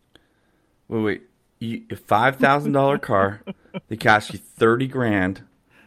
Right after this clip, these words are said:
Speaker 1: that
Speaker 2: Yeah.
Speaker 1: you sold for six.
Speaker 2: Correct.
Speaker 1: S-,
Speaker 2: After
Speaker 1: fine. So
Speaker 2: repairs, after repairs, cost of borrowing,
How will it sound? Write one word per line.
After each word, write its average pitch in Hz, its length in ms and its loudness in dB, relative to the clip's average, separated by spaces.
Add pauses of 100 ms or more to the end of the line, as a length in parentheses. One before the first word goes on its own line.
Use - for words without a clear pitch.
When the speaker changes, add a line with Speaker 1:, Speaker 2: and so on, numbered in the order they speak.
(120)
Speaker 1:
that - 80 -8
Speaker 2:
Yeah. 101 100 -6
Speaker 1:
you 107 80 -8
sold 107 320 -2
for 98 140 -8
six. - 640 -8 (100)
Speaker 2:
Correct. 165 600 -10 (1600)
Speaker 1:
S-, - 200 -20
Speaker 2:
After 165 240 6
Speaker 1:
fine. 185 40 -2
So 185 60 0
Speaker 2:
repairs, 190 800 2
after 175 260 0
repairs, 175 480 -4
cost 151 340 -2
of 185 100 -14
borrowing, 151 600 -10